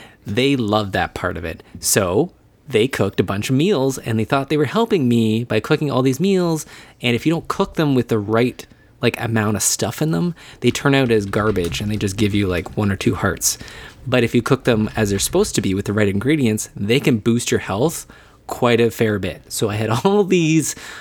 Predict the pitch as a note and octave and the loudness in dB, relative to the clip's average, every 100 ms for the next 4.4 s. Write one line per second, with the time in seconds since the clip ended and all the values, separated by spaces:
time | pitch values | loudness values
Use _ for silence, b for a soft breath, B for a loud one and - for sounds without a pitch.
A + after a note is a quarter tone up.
0 | B - A2 C#3 F#3 E3+ D#3 C#3+ B2 - | B -4 2 4 4 4 4 2 2 -2
1 | F3 D3+ C#3 C3 B2+ B2 b b b b | 0 2 4 4 0 -2 b b b b
2 | b _ - - A#2 A2+ G#2 - E3 F#3 | b _ -20 -4 0 2 0 0 0 0
3 | - - F#2+ F#2 F2 F#2 - C3+ A2 G2 | -2 -2 -2 -2 -2 -4 -8 -2 -2 0
4 | F#2+ F#2 F2 | 0 0 -2